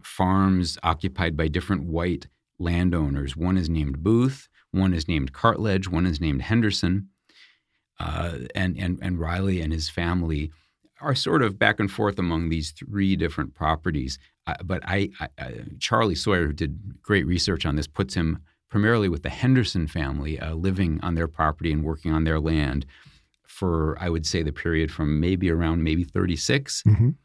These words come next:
Speaker 1: up until, uh, about nineteen forty, nineteen forty-one. Uh, B B's mother dies, uh, uh, at the beginning of that span, actually, r-, I would say right very shortly after B B re-, uh,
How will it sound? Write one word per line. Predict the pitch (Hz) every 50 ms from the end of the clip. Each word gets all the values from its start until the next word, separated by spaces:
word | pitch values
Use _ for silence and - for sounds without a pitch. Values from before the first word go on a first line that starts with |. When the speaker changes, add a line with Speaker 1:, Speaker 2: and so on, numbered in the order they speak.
| _ _ _ _ _ -
Speaker 1:
up | 92 87 - 90
until, | 92 90 87 - 101 87 85 85 82 - -
uh, | 82 78 73 67 65 67 67 65 - _ - 107 - -
about | - 87 82 82 80 73 87
nineteen | 85 85 87 90 - - 92 85 78
forty, | - - 90 90 90 90 90 90
nineteen | 80 80 78 - -
forty-one. | - - 98 85 82 76 71 80 101 120 131 135 135 - _ _ - - - _ _ _ _ -
Uh, | 76 69 65 67 - - - - -
B | - 85 76
B's | 76 76 76
mother | 80 80 82 87 90 82
dies, | 73 - - 85 92 95 87 80 69 67 76 90 90 - - _ _ _ _ _ _ _ _ -
uh, | 82 78 76 73 76 73 71 69 73 - _ - - - _ _ _ _ _ -
uh, | 85 80 76 71 65 73
at | 87 - -
the | 76
beginning | 71 85 80 78 101 107 135 147 120
of | 85 65
that | 62 - - -
span, | - - - 71 65 67 65
actually, | 67 65 67 - - - 80
r-, | 73 73 85 - -
I | - 78 76
would | 82 85
say | - - 78
right | 76 76 85 90 95 -
very | 87 85 87 90 92
shortly | 90 - - 87 87 - 87 85
after | 73 73 - - - 85
B | 71 73 76 76
B | 76 80 71
re-, | 69 73 73 - -
uh, | - 73 71 78 80 80 80